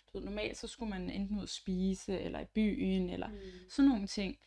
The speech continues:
Speaker 1: Så der foregik ligesom alt muligt andet, hvor nu er man sådan bare sammen og snakker, måske og går en tur og sådan noget. Og da restauranterne var åbne, var det også fedt det der med, at man sad bare med sine venner og snakkede og hyggede rigtig meget om det,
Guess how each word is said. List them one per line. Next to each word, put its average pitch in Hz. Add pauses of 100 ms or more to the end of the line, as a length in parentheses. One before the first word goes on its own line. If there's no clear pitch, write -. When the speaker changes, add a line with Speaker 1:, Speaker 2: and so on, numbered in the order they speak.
(200)
Speaker 1:
Så -
der 208
foregik 226
ligesom 226
alt 214
muligt 208
andet, 214
hvor 190
nu 226
er 220
man 185
sådan 180
bare 180
sammen 233
og 185
snakker, 190 (200)
måske 202
og 196
går 208
en 214
tur -
og -
sådan 196
noget. - (580)
Og 202 (160)
da 180
restauranterne 202
var 196
åbne, 208
var 180
det 180
også -
fedt 233
det 208
der 196
med, 185
at - (520)
man 202
sad 277
bare 262
med 254
sine 247
venner 240
og 220
snakkede 220
og 202
hyggede 254
rigtig 233
meget 214
om 202 (100)
det, 269